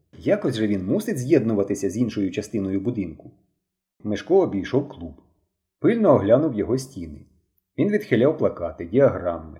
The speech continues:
залазив за шафи, але нічого не знаходив.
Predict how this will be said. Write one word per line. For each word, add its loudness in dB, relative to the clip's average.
залазив 4
за 0
шафи, 0
але 0
нічого 0
не 2
знаходив. -6